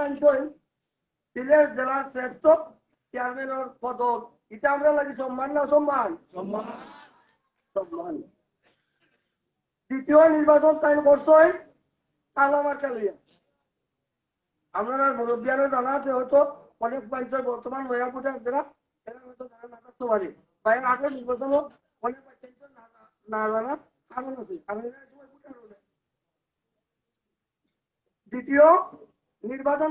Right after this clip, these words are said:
তারা লইয়া করছেন। আমরা তানোর ডাকে সব union একলগে হামাইয়া আমরা তানোর যুক্ত হইয়া পাঁচ বছর তাই নির্বাচন করছেন, বাকি পাঁচ বছরে তালা মাইয়া দ্বিতীয় পুরস্কার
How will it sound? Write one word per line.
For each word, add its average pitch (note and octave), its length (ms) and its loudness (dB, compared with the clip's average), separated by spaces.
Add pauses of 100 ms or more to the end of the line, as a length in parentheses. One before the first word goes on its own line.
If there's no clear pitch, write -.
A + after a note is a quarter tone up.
তারা D4 240 0
লইয়া D4+ 260 2
করছেন। C#4 360 2 (1160)
আমরা D4 280 2 (600)
তানোর C#4+ 420 0
ডাকে C4 280 2 (340)
সব E4 300 8 (100)
union D4 340 2 (420)
একলগে D4+ 380 -6
হামাইয়া C4 360 -10 (640)
আমরা C#4+ 260 -20
তানোর C#4+ 280 -18
যুক্ত C#4 240 -14
হইয়া C#4 220 2 (460)
পাঁচ C#4 160 -14 (100)
বছর D4+ 300 4
তাই C#4 120 -2 (120)
নির্বাচন B3+ 380 -2 (100)
করছেন, C#4+ 340 4 (380)
বাকি A#3 240 0 (100)
পাঁচ C#4+ 140 0 (100)
বছরে D4 360 2
তালা C4 240 -4
মাইয়া C4+ 280 -2 (500)
দ্বিতীয় C4 340 -20 (160)
পুরস্কার D4 480 -20